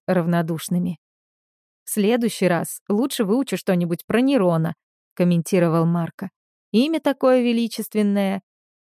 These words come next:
«Про этого тирана? Фу!» «Почему тирана?»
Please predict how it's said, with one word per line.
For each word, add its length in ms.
«Про 160
этого 300
тирана? 560
Фу!» 640
«Почему 400
тирана?» 520